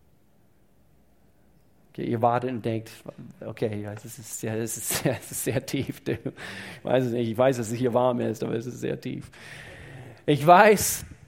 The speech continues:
es ist selbstverständlich und doch einerseits nicht selbstverständlich. Damit wir wachsen können im Leben,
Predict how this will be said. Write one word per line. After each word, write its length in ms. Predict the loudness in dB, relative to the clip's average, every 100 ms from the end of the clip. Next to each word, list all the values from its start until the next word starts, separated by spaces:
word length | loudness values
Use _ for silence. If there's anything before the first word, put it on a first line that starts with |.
| _ _ _ _
es 160 | -2 2
ist 80 | 6
selbstverständlich 920 | 6 6 0 6 6 8 2 2 0
und 140 | 4
doch 280 | 6 6 2 -12 -18 -2
einerseits 480 | 2 4 6 4 4
nicht 160 | 0 2
selbstverständlich. 920 | 0 0 -4 -2 -4 -6 -10 -12 -20 _ _ -20 -20 _ _ _ _ _ _ _ -4
Damit 460 | 2 6 6 6 -4
wir 420 | -2 4 6 8
wachsen 460 | 8 8 4 -2 0
können 320 | 0 0 2
im 160 | 2 4
Leben, 480 | 4 4 0 -6